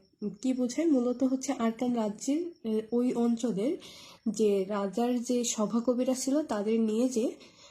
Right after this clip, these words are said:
আহ, সাহিত্যকর্মগুলো গড়ে উঠেছিল, সেটাকে বলা হচ্ছে আরকান রাজসভার অন্তর্ভুক্ত কবি এবং তাদের, আহ, যে কর্মগুলো, সেগুলো হচ্ছে আরকান রাজসভার বাংলা সাহিত্য বলা যায়। আচ্ছা, বা-, বাংলা সাহিত্যে আরকান, উম,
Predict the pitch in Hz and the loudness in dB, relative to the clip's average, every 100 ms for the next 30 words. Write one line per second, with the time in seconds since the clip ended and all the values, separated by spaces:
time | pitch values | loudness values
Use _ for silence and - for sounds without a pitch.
0 | - 208 190 190 190 254 247 247 269 269 | -14 -6 -4 -4 -4 0 0 0 2 4
1 | 269 285 285 262 247 254 277 269 277 - | 4 2 2 0 -2 -2 -2 -2 -4 -6
2 | 339 403 262 220 214 202 196 208 233 302 | -4 -2 -2 -2 -4 -2 0 0 -2 -2
3 | 233 214 202 190 175 214 208 277 311 - | -2 0 -2 -2 -4 -4 -2 -2 -4 -6
4 | 247 247 285 262 262 269 254 233 349 339 | -2 4 4 2 0 -2 2 2 4 2
5 | 247 233 214 220 - 220 185 202 202 202 | 0 -2 -2 -4 -4 -4 0 0 2 2
6 | 208 214 254 302 240 226 226 226 208 185 | 2 2 0 2 2 2 2 0 -4 -4
7 | 190 190 180 233 220 381 - - - - | -6 -6 -6 -4 -2 -2 -4 -18 -20 -18
8 | - 220 220 208 185 208 196 - 175 165 | -8 0 2 2 0 0 -2 0 -2 -2
9 | 165 185 - - - - 262 196 - - | -4 -8 -12 -18 -12 -2 -2 -2 -8 -14
10 | - 240 202 196 226 254 285 302 302 359 | 0 0 2 2 4 4 4 4 4 4
11 | 262 247 254 254 254 - 233 226 | 2 2 2 2 0 -6 -2 -2